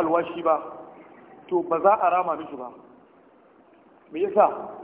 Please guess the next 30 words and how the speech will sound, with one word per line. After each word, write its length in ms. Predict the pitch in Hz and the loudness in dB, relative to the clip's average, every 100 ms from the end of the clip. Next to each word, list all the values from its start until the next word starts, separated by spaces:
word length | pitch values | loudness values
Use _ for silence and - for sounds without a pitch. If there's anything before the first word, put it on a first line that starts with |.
| - - - | -20 -18 -2
Saboda 300 | 196 185 175 196 | 2 2 4 4
azumin 300 | 208 196 196 | 6 6 2
Ramadan 380 | 175 175 190 - | 2 4 2 4
fardu 280 | 226 226 190 | 4 4 2
aini 320 | 185 - 269 | 0 -2 -8
ne. 80 | 254 - - - - - - - - - - - - - - - - - - - - | -12 -16 -20 -20 -20 -20 -20 -20 -20 -20 -20 -20 -20 -20 -20 -20 -20 -20 -20 -16 -8
Kamar 180 | 170 214 | -4 -2
yadda 360 | 247 233 185 147 - - - | -2 0 -2 -2 -6 -10 -4
wani 180 | 208 233 | 0 0
mutum 300 | 214 202 - | 2 2 4
baya 260 | 190 185 185 | 6 6 6
yin 100 | 185 | 2
sallah 260 | 196 190 165 | 2 2 2
a 60 | 165 | 0
madadin 340 | 170 151 151 | -2 -2 -4
wani. 220 | 147 143 - - - - - - - - - - - - - | -6 -8 -14 -18 -20 -20 -20 -20 -20 -20 -20 -20 -20 -20 -8
Yanzu 300 | 156 165 190 - | -6 -4 -4 2
idan 520 | 190 226 226 226 - - - - - - - - - - - 190 190 | 4 4 2 -2 -6 -12 -16 -18 -18 -20 -20 -20 -20 -20 -14 -8 0
ina 180 | 220 190 | 4 4
so 80 | 202 | 2
in 100 | 170 | 0
yi 60 | 170 | 2
sallah, 260 | 196 180 - | 2 4 2
sai 80 | 196 | 0
na 60 | 208 | 2
gaji 180 | 180 185 | 0 0
ban 100 | 156 | -2
yi 80 | 156 | -2
sallah 260 | 170 160 | 0 0
ba. 120 | 131 | -2